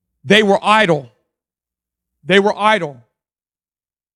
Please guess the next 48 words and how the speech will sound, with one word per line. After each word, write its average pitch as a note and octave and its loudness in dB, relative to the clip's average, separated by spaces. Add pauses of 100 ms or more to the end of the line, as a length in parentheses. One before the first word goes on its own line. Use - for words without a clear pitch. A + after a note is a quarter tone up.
(140)
We F#3+ 4
find, A#3+ 0
and, G#3+ -2
and G#3+ -4
there's G#3 2
more A#3+ 4
I A3 4
could F#3+ -4
go G#3+ 4
into G#3 0
it G3 -2
tonight. F#3 -2
I've D3+ -4
done G3 2
some F3+ -4
study G3 0
on F#3 -2
it, E3 -6
but E3 -8
for E3+ -12
time's G3 -2
sake, F#3+ -4
I'm E3+ -2
not F#3 0
gonna F3 -2
go F#3+ 0
into G3 -2
it. - -4 (300)
But F3 0
I'll G3+ 4
let A3 -2
you G3+ -6 (340)
dig F#3 0
into F#3 -4
it F3 -4
and E3 -8
you'll E3 -6
find F3+ -8
out E3+ -4
what E3+ -2
I'm E3 -4
talking G3 0
about. C#3+ -12 (960)
They F3+ 6
were F#3+ 6
idle, G3 2
for F#3 -4
one. F3 0